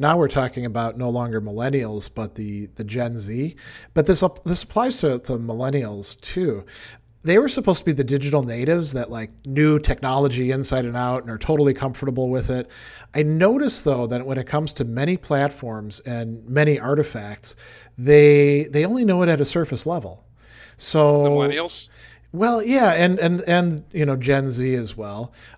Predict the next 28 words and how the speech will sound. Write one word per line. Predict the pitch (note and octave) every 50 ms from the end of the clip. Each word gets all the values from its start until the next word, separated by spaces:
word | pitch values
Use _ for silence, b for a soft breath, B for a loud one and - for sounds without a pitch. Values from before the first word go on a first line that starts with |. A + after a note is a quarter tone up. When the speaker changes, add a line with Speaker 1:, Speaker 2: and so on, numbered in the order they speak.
| B
Speaker 1:
Uh, | - C#3 D#3 F3+
I'm | G3+ G#3+
not | A3 G#3+ G3 -
saying | - F#3+ E3+ D#3+ D3+
that, | D3 C#3+ C3 C3+
that | - C3 A#2+ G#2+
boomers | A2+ C#3 D3 D3 D3 C#3+ C3+ C3+ C3 B2 A2+ A#2
or, | - B2 A#2+ A#2 A#2 A2+ A2+ A2 A2 A2
or, | A#2 A2+ A2 A2 A2 A2 A2
you | A#2+ A2+
know, | A2 G#2+ G#2 G#2 G#2+ - _ -
Gen | - C#3 C3 B2
Xers | B2 C3+ D#3 D#3 - - B2+ A#2 A2 G#2+
are | A2 A2
necessarily | A2 A#2 A2+ - - A2 - - A#2 A2 A2 A2 A2 G#2+
whizzes | G#2 G#2+ B2 B2+ A#2+ G#2+ A#2 A2+ G#2+ G#2
all | A2 G#2 G2+
the | G2
time | F#2 - A#2 G2+ G2 G#2+
either, | D3 G3+ G#3+ B2+ G2
but | F#2+ F#2+ A2+ - F#3+ A3 G3 -
the | - A#2+
fact | - - E3+ F#3 A3 A3 -
that | C#3 A2+
we | B2 C#3 D#3 D#3+
had | D3 D#3+ C#3 C#3 B2+ -
to | B2
become | A2+ B2 A#2+ - B2+ A2+ A2 A2